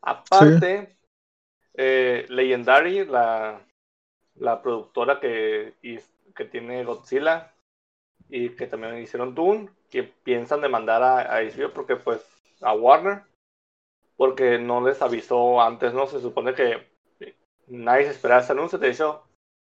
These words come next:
Speaker 1: les avis-, creo que se enteraron por medio del anuncio que hicieron público y en vez de antes.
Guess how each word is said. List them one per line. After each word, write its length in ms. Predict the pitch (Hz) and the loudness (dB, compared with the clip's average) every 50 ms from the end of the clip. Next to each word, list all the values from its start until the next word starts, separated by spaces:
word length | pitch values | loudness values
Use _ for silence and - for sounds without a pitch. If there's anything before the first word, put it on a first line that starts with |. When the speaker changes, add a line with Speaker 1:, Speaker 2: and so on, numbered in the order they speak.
| _ _ _ _ _ _ _ _ _ | _ _ _ _ _ _ _ _ _
Speaker 1:
les 220 | - 127 127 127 131 | -4 -2 0 2 4
avis-, 420 | 123 117 120 120 - - - - | 4 2 2 -2 -6 -14 -20 -2
creo 140 | - 135 147 | 0 0 0
que 100 | - 160 | 0 0
se 80 | 143 151 | -2 -2
enteraron 580 | 135 120 - 123 110 110 113 127 151 175 180 | -4 -2 -2 0 2 4 6 6 6 4 4
por 160 | - 147 127 123 | 2 0 0 2
medio 180 | 123 131 143 | 2 2 2
del 100 | 156 151 | 4 4
anuncio 340 | 127 120 120 117 120 - 147 | 4 2 2 -4 -6 -8 -6
que 100 | - - | -6 -6
hicieron 340 | 120 - 120 127 135 131 127 | -6 -4 -4 -6 -6 -4 -4
público 680 | 135 123 120 139 151 147 143 - 135 135 139 139 143 | -6 -6 -4 -6 -6 -8 -4 -2 0 0 0 -2 -6
y 220 | - 127 120 113 120 | -10 -10 -10 -10 -10
en 320 | - - - - 123 113 107 | -12 -12 -10 -10 -8 -4 -2
vez 220 | 113 113 117 113 | -2 -2 0 2
de 100 | 131 123 | 2 4
antes. 580 | 113 113 117 131 131 - 139 120 - - _ | 4 4 2 0 -2 -2 -2 -2 -2 -6 _